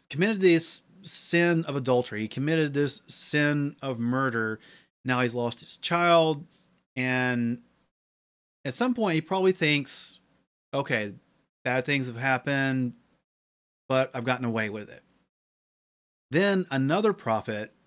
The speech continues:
after Shemuel, comes to David, the prophet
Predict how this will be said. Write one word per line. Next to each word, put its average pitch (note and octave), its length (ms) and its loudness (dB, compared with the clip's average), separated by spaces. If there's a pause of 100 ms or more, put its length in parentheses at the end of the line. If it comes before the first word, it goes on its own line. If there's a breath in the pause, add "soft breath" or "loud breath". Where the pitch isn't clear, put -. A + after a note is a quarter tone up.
(400)
after C#3+ 460 0
Shemuel, A#2 680 0 (680 soft breath)
comes D#3 280 0
to D#3 140 -4
David, C3 420 -2
the G#2 60 -18
prophet C3+ 520 -2